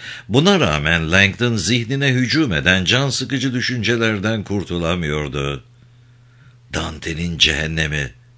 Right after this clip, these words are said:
final, toprağın merkezi, yer çekiminin tersine döndüğü yer, yukarının aşağı olduğu yer. Şimdi içine doğan şeyler yüzünden derisi karıncalanan Langdon heykel başının etrafındaki kırmızımsı buğuya gözlerini kısarak baktı.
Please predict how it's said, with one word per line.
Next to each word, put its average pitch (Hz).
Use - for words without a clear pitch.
final, 82
toprağın 95
merkezi, 87
yer 113
çekiminin 117
tersine 113
döndüğü 98
yer, 80
yukarının 113
aşağı 107
olduğu 95
yer. 82
Şimdi 185
içine 156
doğan 147
şeyler 120
yüzünden 82
derisi 131
karıncalanan 82
Langdon 78
heykel 123
başının 127
etrafındaki 85
kırmızımsı 120
buğuya 80
gözlerini 95
kısarak 85
baktı. 71